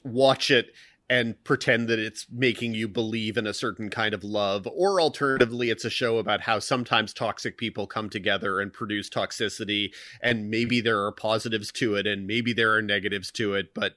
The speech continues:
it's still an awful lot of toxicity. And so, uh,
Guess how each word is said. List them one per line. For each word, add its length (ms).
it's 260
still 440
an 160
awful 320
lot 180
of 80
toxicity. 800
And 140
so, 460
uh, 280